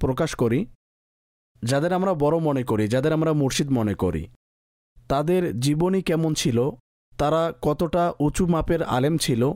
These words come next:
তারা কতটা খোদাভীরু ছিল, কেমন পরহেজগারি ছিল তাদের জীবনের মাঝে, কারামত ছিল, সম্মান ও মর্যাদা কেমন ছিল, তাদের ব্যাপারে অন্যান্য আলেম ও বুজুর্গগণ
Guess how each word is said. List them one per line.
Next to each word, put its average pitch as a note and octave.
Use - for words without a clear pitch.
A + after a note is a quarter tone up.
তারা D#3
কতটা F3
খোদাভীরু D3+
ছিল, B2
কেমন F3
পরহেজগারি D#3+
ছিল F#3
তাদের D#3+
জীবনের D3+
মাঝে, C3
কারামত D3+
ছিল, B2
সম্মান E3
ও E3
মর্যাদা D3+
কেমন D#3+
ছিল, C3
তাদের E3
ব্যাপারে F3
অন্যান্য E3
আলেম D#3
ও E3
বুজুর্গগণ D3